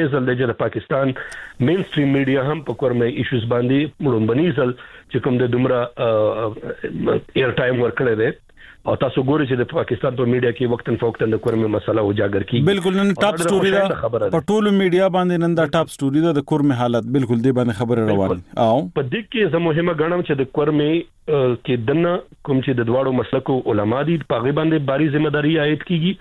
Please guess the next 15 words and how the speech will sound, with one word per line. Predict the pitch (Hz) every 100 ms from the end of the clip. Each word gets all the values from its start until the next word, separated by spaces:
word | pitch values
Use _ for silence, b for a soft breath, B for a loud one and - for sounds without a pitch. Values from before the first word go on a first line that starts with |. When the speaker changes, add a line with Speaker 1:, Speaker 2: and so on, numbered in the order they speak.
| B B -
Speaker 1:
او | 117
هغه | 160 175
سره | 170 -
سره | 175 160 135
د | 123
نړۍ | 131 151
چې | 143 -
کوم | 147 147 131
د | -
پښتونخوا | - 120 117 139 143 139 123
برخو | 127 - 139 127
مختلف | 110 - 123 139 - B B B B -
سیمو | 147 151 139 -
خلک | 135 135
دي، | 127